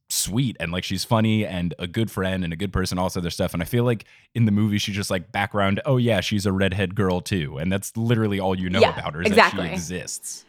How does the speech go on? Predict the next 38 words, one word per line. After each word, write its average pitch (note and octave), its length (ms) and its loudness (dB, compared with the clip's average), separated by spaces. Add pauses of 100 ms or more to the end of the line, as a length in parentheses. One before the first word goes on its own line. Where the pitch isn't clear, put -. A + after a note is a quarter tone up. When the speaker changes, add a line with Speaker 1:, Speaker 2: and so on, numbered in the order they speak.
Speaker 2:
And B3+ 100 8
it, C#4 120 8
it C#4 100 8
just, C4+ 200 -2
you C4 180 4
know, G#3 160 10
it's G3 100 0
like, G3 160 6
it F3 180 0
just - 200 -6
sort F#3+ 100 2
of F3 80 0
like, E3+ 180 4
oh, G#3 260 10
Harry F3 540 6 (120)
got F3 180 6
together E3+ 240 6
with E3 80 2
her E3 160 2
because E3 240 -2
it's D#3 180 -6
like, D#3 440 0 (540)
she's E3 340 -4
part F3 200 6
of F3 80 0
Ron's G3+ 220 6
family E3+ 420 6
and, D3+ 120 -6
like, D#3 160 -4
he F3 120 -2
<laughs> D#3 80 0
wanted A#3 260 8
to, B3+ 80 6
like, A#3 220 8
you A3 80 4
know, E3+ 220 8 (400)
and B3+ 140 8
that's, - 400 2